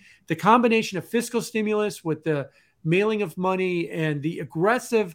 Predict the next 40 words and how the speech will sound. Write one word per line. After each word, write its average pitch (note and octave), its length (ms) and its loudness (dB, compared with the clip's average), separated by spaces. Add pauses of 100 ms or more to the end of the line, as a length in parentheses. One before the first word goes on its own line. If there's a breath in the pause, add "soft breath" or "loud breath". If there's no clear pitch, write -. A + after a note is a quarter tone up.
(140)
central G#3 480 -2
bank F#3 340 -2
easing, E3+ 540 -4
the D#3 80 -4
combination G3+ 720 -2
there F3+ 160 -2
too E3+ 340 -2 (360 loud breath)
made G3 240 4
us G#3 240 4 (320)
the A3+ 320 4
largest G3 580 -2
in D#3 80 -2
terms E3 300 -6
of D3 60 -6
a - 20 -18
percentage F3 480 -6
of C3 100 -8
G E3+ 160 -6
D D#3 120 -2
P D#3+ 380 0 (360)
of D3+ 100 -6
any B3 240 2
other A#3+ 160 2
country. D#3 640 -4 (360)
And E3 60 -4
we A#3 60 0
have B3+ 100 -2
the A#3+ 120 4
highest B3+ 300 0
inflation A#3 480 -2
rate C3+ 260 -4 (260)
of G#3 160 2
any G3+ 300 0
other F3 160 -2
developed D#3 420 -2
country. - 400 -8 (440)
So G3+ 320 2
when F#3 240 -2
Powell C#4 300 -2
says A3+ 500 -2